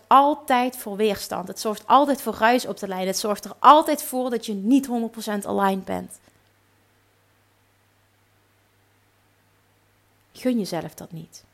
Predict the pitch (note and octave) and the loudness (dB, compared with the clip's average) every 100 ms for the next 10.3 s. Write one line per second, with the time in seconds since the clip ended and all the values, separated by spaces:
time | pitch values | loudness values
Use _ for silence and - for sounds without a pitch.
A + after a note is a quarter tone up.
0 | _ _ _ _ _ _ _ _ - - | _ _ _ _ _ _ _ _ -20 -18
1 | - A#3 C#4 C#4 D4+ C#4 D#4 E4 D#4+ - | -12 -6 -2 0 2 2 0 0 -2 -2
2 | C4+ A3 G#3+ A3 G#3+ G#3+ A#3+ A#3 A3+ C4+ | -2 -2 -6 -6 -8 -4 -4 -4 -4 -6
3 | C#4 - A#3+ A#3 - _ _ _ _ _ | -4 -4 -6 -6 -14 _ _ _ _ _
4 | _ - B3+ A#3+ A3+ A3 C4 C#4 G4 C#4 | _ -4 -2 0 0 0 0 -2 -4 -6
5 | A3 - A#3 A#3 B3+ B3+ - B3 - A3 | -8 -10 -8 -2 -2 -2 -2 -4 -6 -14
6 | - A#3 A#3+ A3+ A3 - A3+ - A#3+ A#3+ | -4 -2 -2 -4 -8 -10 -12 -8 -6 -6
7 | A#3+ A3+ A3+ - A#3 A3 A3 A3 A3+ - | -4 -6 -6 -4 -2 -2 -4 -6 -10 -10
8 | G#3 G#3 B3 G#3 G#3+ G#3 G#3+ - A3+ - | -8 -6 -6 -6 -8 -10 -14 -14 -12 -4
9 | D4 D#4 C#4 C4 B3 A#3 A3 G#3+ G#3 G#3 | -2 0 -2 -4 -8 -8 -6 -6 -6 -6
10 | F#3+ F#3 F#3 | -6 -8 -12